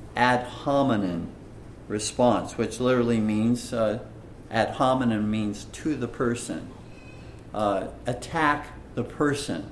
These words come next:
Attack the messenger, not the message, because one cannot really refute the message. And so go after the speaker,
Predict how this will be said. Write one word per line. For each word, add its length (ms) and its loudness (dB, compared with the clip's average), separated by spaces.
Attack 500 6
the 60 2
messenger, 760 4
not 280 4
the 60 0
message, 680 0
because 500 2
one 300 4
cannot 520 0
really 480 4
refute 580 2
the 80 4
message. 720 2
And 180 -8
so 180 0
go 240 6
after 400 4
the 140 -6
speaker, 600 -2